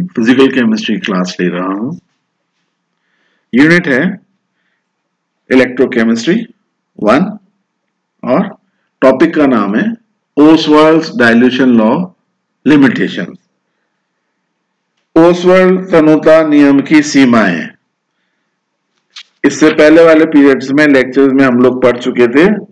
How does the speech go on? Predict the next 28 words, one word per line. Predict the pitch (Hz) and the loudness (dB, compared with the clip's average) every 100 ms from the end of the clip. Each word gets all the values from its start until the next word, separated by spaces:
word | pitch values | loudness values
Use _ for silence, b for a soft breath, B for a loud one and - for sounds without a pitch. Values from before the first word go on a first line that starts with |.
| _ _ _ _ _ _ | _ _ _ _ _ _
ओसवाल्ड | - 127 127 139 139 | 0 0 2 2 2
dilution | 127 123 131 139 135 | 2 2 0 0 0
law | 131 127 | 2 0
क्या | 127 135 139 | 0 -2 0
है, | 147 165 185 | -2 -2 -4
उसका | 185 _ _ - - 110 | -8 _ _ -18 -6 -2
derivation | 98 98 107 117 131 | 0 0 2 0 0
हमने | 123 120 123 | -2 -2 0
देखा। | 120 120 139 147 - _ _ _ - _ _ _ _ _ _ _ _ _ | -2 -2 -6 -10 -16 _ _ _ -20 _ _ _ _ _ _ _ _ _
उसके | - - 147 | -14 -4 0
बाद | 123 123 | 2 2
अपन | 123 - 123 | 0 -2 -2
ने | 123 | 0
देखा | 120 117 131 | 0 0 0
उसकी | 120 117 - 123 123 120 - | -2 -2 -2 0 0 -4 -2
ओसवाल्ड | 120 131 127 127 120 - B B B _ 135 | 0 2 2 2 -2 -6 B B B _ -2
तनुता | 120 127 127 123 127 | 0 0 2 2 0
नियम | 120 120 120 117 | 0 0 0 0
के | 120 | 2
उपयोग। | 104 92 123 160 - - _ _ - | 2 2 2 2 0 -10 _ _ -4
और | 131 131 | -2 0
अब | 165 170 | 0 2
ये | 170 170 | 2 2
तीसरा | 151 147 143 | 0 2 0
point | 135 120 113 | 0 -2 0
आ | 98 | 0
रहा | 98 98 | 0 0
है, | 120 | 0